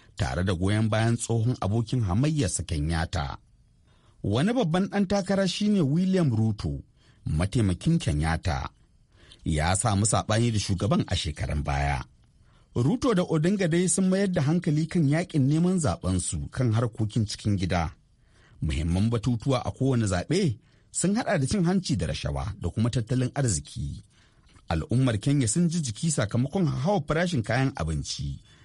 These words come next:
da man fetur, duk sakamakon mamayar da Rasha ta yi wa Ukraine. Kenya ita ce cibiyar tattalin arzikin gabashin Afirka,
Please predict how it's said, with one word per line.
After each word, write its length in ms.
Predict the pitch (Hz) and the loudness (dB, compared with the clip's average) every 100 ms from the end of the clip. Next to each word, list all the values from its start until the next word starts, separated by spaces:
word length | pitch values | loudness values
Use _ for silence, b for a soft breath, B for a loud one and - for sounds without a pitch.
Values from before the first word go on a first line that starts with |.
| b | b
da 140 | 87 80 | -4 0
man 180 | 135 120 | 2 0
fetur, 480 | - 85 - 67 69 - b b _ - | 0 -2 -2 -6 -8 -16 b b _ -4
duk 120 | 262 - | -4 -4
sakamakon 600 | - 113 - 87 87 120 117 | -2 -2 0 -2 0 0 2
mamayar 420 | 107 107 120 107 | 2 2 2 0
da 100 | 98 | 0
Rasha 280 | 117 139 107 | 0 0 -2
ta 80 | 151 | 0
yi 60 | 165 | 0
wa 80 | 95 73 | 0 -2
Ukraine. 460 | - 82 76 73 65 - _ _ _ _ _ _ b b b b b - | -4 -4 -4 -4 -6 -12 _ _ _ _ _ _ b b b b b -4
Kenya 320 | 180 240 - - | 0 2 2 0
ita 160 | 147 269 | 0 2
ce 140 | 233 | 2
cibiyar 380 | 156 214 196 160 | 2 2 2 2
tattalin 380 | 196 175 196 190 | 0 2 2 2
arzikin 440 | 190 190 139 175 | 0 0 2 2
gabashin 380 | 175 180 175 180 - | 2 2 2 0 0
Afirka, 640 | 185 - 90 - 73 - | -2 0 0 0 -2 -4